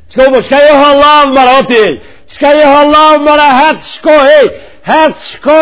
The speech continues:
se gruni i ati zot mijut, apo thekni i zot mijut, elbi i zot mijut, ashtë të qitë kalli. Ti ja ka që kallin a i magari jot ati,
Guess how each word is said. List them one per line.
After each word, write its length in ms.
se 220
gruni 600
i 60
ati 380
zot 160
mijut, 340
apo 280
thekni 540
i 60
zot 180
mijut, 340
elbi 560
i 80
zot 180
mijut, 400
ashtë 320
të 200
qitë 280
kalli. 520
Ti 180
ja 180
ka 220
që 80
kallin 400
a 80
i 40
magari 360
jot 180
ati, 280